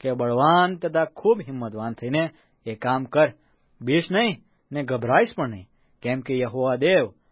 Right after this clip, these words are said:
હા, મારો દેવ તારી સાથે છે. યહોવાના મંદિરની સર્વ સેવાનું કામ સંપૂર્ણ થતા સુધી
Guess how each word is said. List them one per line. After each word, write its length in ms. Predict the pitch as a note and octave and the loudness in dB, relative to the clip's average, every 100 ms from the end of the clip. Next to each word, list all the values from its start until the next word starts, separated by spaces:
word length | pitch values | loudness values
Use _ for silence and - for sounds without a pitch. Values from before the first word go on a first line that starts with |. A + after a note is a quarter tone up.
| _ _ C3+ | _ _ 2
હા, 420 | F3+ E3+ C#3+ B2+ | 4 4 2 0
મારો 260 | C3 C3+ B2+ | -2 -2 0
દેવ 260 | C#3 D#3+ | 4 4
તારી 220 | D3 D3+ D#3 | 2 0 -2
સાથે 340 | C#3+ C3+ G#3 | -2 0 0
છે. 200 | D#3 - _ _ _ _ _ _ - | -2 -6 _ _ _ _ _ _ -4
યહોવાના 540 | C3+ D3+ E3 D#3+ D#3+ | 0 4 4 4 2
મંદિરની 520 | D3 C#3 C#3+ E3 F3 F3 _ _ - - | -2 -4 -2 -2 -4 -8 _ _ -12 0
સર્વ 320 | E3+ G3 F#3 | 4 6 4
સેવાનું 400 | - D3+ C3+ A#2+ | 2 -2 -4 -6
કામ 360 | B2+ C#3 D3+ C3+ _ _ _ _ | 0 0 0 -4 _ _ _ _
સંપૂર્ણ 420 | - A#2 F#3+ A3+ | -8 -4 0 2
થતા 280 | - A#2+ A2+ | 0 -4 -6
સુધી 380 | - A#2+ D3+ | -6 0 2